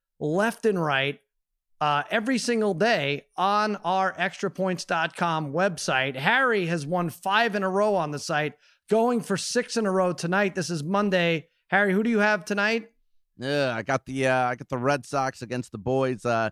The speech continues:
Speaker 2: Yankees. Last time I checked, it wa-, uh, plus a run and a half. Last time I checked, it was three nothing Yanks, and the Red
Speaker 1: Oh,
Speaker 2: Sox hadn't
Speaker 1: man.
Speaker 2: had a hit yet.
Speaker 1: This is where Harry tries to get, he tries to get sly. It's like, "Hey, I'm the best. I know what I'm doing. I'm gonna take crappy Red Sox."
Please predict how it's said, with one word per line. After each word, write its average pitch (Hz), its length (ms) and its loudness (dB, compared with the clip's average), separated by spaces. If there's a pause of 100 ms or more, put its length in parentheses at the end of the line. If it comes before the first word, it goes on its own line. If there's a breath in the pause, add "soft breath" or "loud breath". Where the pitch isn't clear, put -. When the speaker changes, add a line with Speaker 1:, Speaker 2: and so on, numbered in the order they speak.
(360)
Speaker 2:
Yankees. 117 640 -2
Last 123 300 0
time 117 160 -2
I 113 80 -2
checked, 123 420 -2
it 120 140 -6
wa-, 113 140 -4
uh, 120 80 -4
plus 185 260 2
a 165 40 -4
run 160 240 2
and 143 120 -4
a 123 40 -4
half. 127 320 -4 (380)
Last 135 180 0
time 135 160 -2
I 123 60 0
checked, 135 340 -2
it 127 40 -6
was 110 140 -6
three 120 260 -4
nothing 117 400 -2
Yanks, 120 380 -2
and 104 80 -2
the 101 60 0
Red 110 200 2
Speaker 1:
Oh, 165 100 6
Speaker 2:
Sox 110 200 0
hadn't 123 180 0
Speaker 1:
man. 110 80 -2
Speaker 2:
had 104 100 -4
a 95 60 -8
hit 101 180 -8
yet. 98 220 -6 (760)
Speaker 1:
This - 260 2
is 247 120 4
where 220 180 4
Harry 180 280 2
tries 156 340 0
to 147 80 -4
get, 131 340 -2 (240)
he 135 80 -12
tries 170 300 0
to 156 80 -4
get 139 180 -4
sly. 113 460 -2
It's 101 120 -8
like, 123 140 -4
"Hey, 165 220 2
I'm 156 180 2
the 135 60 -4
best. 147 500 -2
I 147 140 0
know 147 160 -2
what 143 100 -2
I'm 131 120 -4
doing. 143 240 0
I'm 147 80 -2
gonna 151 120 -2
take 143 280 -2
crappy 156 420 0
Red 139 240 0
Sox." 156 200 -2